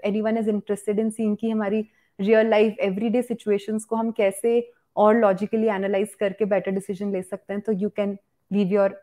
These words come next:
email I D यहाँ पे, और, अ, जैसे ही लॉन्च होगी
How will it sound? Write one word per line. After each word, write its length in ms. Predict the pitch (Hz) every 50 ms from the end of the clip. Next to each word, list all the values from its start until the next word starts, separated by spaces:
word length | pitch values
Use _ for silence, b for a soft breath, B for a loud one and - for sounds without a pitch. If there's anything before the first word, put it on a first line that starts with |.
| - 202
email 360 | 185 196 190 190 190 175 175 170
I 60 | 175
D 160 | 196 202 196 - -
यहाँ 360 | 180 190 185 180 180 180 180 -
पे, 220 | 214 269 302 285 _ _ _ _ -
और, 260 | 185 185 180 180 180
अ, 160 | 180 175 170 151 - _ _ _ _ _ _ _ _ _ _ -
जैसे 260 | 214 202 214 202 - 226
ही 60 | 220
लॉन्च 300 | 208 196 190 185 - -
होगी 460 | 196 185 175 185 196 190 185 175 180